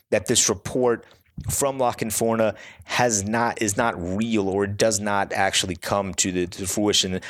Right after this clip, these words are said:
and that we all really don't want it to come to, which would be Trent Williams obviously leaving. It would be really nice if Trent Williams comes out and says, "No, that's just not real."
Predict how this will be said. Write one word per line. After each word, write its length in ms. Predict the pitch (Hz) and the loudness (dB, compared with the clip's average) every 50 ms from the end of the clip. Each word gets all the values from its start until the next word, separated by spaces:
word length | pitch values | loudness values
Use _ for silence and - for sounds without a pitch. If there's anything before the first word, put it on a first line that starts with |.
| - - - - | -14 -14 -8 -4
and 320 | 101 95 87 85 90 90 | -2 0 0 0 0 0
that 160 | 95 92 90 | 0 0 0
we 140 | 98 98 95 | 0 -2 -2
all 420 | 82 98 98 95 90 87 87 85 - - - - - | 0 0 2 2 4 2 0 -2 -4 -10 -20 -14 -6
really 240 | 101 101 101 98 90 | -2 -2 0 0 -2
don't 460 | 80 76 - - 101 101 101 - - | -4 -2 0 0 0 0 0 -4 -4
want 260 | 95 90 90 87 82 82 | -2 0 0 0 0 -2
it 80 | - | -2
to 80 | - 90 | -4 -4
come 220 | - 98 92 87 | -2 -2 -2 0
to, 120 | - - 85 | 0 -2 0
which 160 | 85 82 - | 0 -2 -4
would 120 | 85 80 | -4 -6
be 60 | 85 | -6
Trent 280 | 82 - - 90 85 82 | -4 -2 -2 -2 -2 -2
Williams 320 | 90 90 85 82 82 - | -2 -2 -2 -2 -4 -4
obviously 340 | - 90 87 85 - - 85 | -4 -2 -2 -2 -2 -4 -4
leaving. 220 | 85 90 87 95 92 | -2 -2 -2 -4 -2
It 160 | - 151 175 | -2 0 0
would 120 | 185 156 | 0 0
be 80 | 135 113 | -2 -4
really 340 | 123 139 151 160 127 110 104 | -4 0 0 0 0 0 0
nice 240 | 101 101 104 - | 2 2 2 2
if 80 | - - | 2 0
Trent 240 | - - 107 90 85 | 0 -2 -2 -2 0
Williams 260 | 92 98 92 87 - | 0 -2 -2 -2 -2
comes 200 | - 95 90 98 | -2 0 2 2
out 60 | 95 98 | 2 2
and 80 | 98 | 2
says, 140 | - 104 104 | 0 -2 -2
"No, 360 | 117 127 123 117 113 104 - - - - - - - - | 0 0 2 2 2 0 -2 -4 -10 -14 -14 -14 -8 0
that's 240 | - 113 113 104 - | 0 2 2 2 2
just 180 | 107 95 - | 2 2 2
not 240 | 110 95 87 80 80 | 2 0 0 0 -2
real." 360 | 95 101 101 92 85 87 85 | -2 0 0 2 2 0 -2